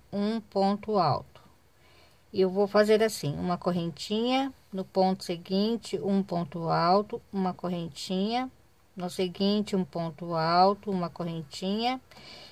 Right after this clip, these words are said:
e vou fazer até terminar aqui, ó, esses pontos altos aqui, ok? Então, aqui, ó,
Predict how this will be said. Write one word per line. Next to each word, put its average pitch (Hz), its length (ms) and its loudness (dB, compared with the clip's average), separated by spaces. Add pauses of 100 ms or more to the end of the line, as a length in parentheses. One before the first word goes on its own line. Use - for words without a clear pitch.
e 196 120 0
vou 214 280 6
fazer 208 500 6
até 240 340 2
terminar 247 600 2
aqui, 226 320 0
ó, 139 180 0 (460)
esses 196 300 -8
pontos 196 420 0
altos 185 340 2
aqui, 190 340 -2 (840)
ok? 214 400 2 (2750)
Então, 208 160 6
aqui, 226 340 6
ó, 131 160 2